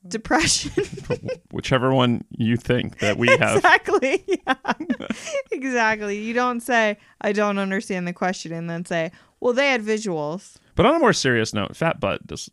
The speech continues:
Speaker 2: disease is more scary than either of those things.
Speaker 1: Yeah, I would agree. It's
Speaker 2: It affects
Speaker 1: even s-,
Speaker 2: millions. <laughs>
Speaker 1: uh, yeah, and it's scarier than d-, uh, depression and a bailer combined.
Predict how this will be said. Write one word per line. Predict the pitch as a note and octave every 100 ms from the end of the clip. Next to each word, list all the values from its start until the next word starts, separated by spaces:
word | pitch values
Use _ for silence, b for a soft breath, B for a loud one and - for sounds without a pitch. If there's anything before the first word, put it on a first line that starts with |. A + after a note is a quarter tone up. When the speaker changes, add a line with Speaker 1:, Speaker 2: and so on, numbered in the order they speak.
| _
Speaker 2:
disease | C3+ A#2 - A2+
is | - G#2 -
more | - - C3 - -
scary | - - F2
than | -
either | - -
of | - -
those | -
things. | - - -
Speaker 1:
Yeah, | B3+ C4+ G#3 F3 F#3+ -
I | F#3
would | F#3
agree. | F3+ F3 D#3+ G3+ _ B B C4
It's | - C#3+
Speaker 2:
It | C#3
affects | D#3+ -
Speaker 1:
even |
s-, |
Speaker 2:
millions. | A#2+ A#2 A2+ A2 - -
<laughs> |
Speaker 1:
uh, | G#3+
yeah, | A#3+ C#4+ B3
and | G#3+ A3
it's | A3+ A3+ -
scarier | - A#3+ A#3+ B3 A3+ A3+
than | G#3+ G#3 G3 G3+ G3+ b b b -
d-, | F#3+ A3
uh, | A3
depression | G#3 G3+ A3+ G3+ G#3 G3
and | F#3+ G3+ G3+ G3+ G3+ -
a | F#3
bailer | F3+ F#3+ F3+ E3+ E3+
combined. | - G3 E3+ E3+ E3 D#3 G2+ G3